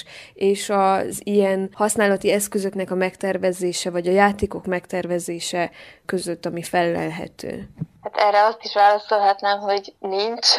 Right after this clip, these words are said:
Speaker 2: <laughs> és hogy nem igazán tudnám összekapcsolni magát azt, ahogyan,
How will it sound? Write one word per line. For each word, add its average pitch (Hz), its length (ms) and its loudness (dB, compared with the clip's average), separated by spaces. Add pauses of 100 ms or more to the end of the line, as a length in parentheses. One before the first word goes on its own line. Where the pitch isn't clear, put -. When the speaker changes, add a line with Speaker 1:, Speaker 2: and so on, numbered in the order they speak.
(360)
Speaker 2:
<laughs> 240 540 -4
és - 180 2
hogy 196 320 2
nem 196 320 2
igazán 208 460 2
tudnám 208 340 2
összekapcsolni 220 880 0
magát 196 540 4
azt, 202 460 2
ahogyan, 190 800 4